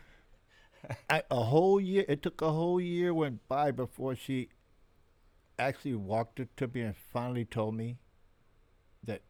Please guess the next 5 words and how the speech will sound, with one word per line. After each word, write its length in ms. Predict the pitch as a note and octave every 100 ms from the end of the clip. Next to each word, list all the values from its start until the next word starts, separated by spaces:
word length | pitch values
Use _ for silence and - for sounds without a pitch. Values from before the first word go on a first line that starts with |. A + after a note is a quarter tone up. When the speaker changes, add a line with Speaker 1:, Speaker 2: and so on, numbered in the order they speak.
| -
Speaker 2:
everything 380 | G2+ G#2 G#2+
was 140 | G#2 G#2+
okay. 420 | G#2+ - B2 C3 _ _ -
Speaker 1:
Okay. 280 | B2+ F#3+ A#3+ - _ _ _ - - -
Speaker 2:
Completely. 640 | - B2 E3+ F#3 G3 -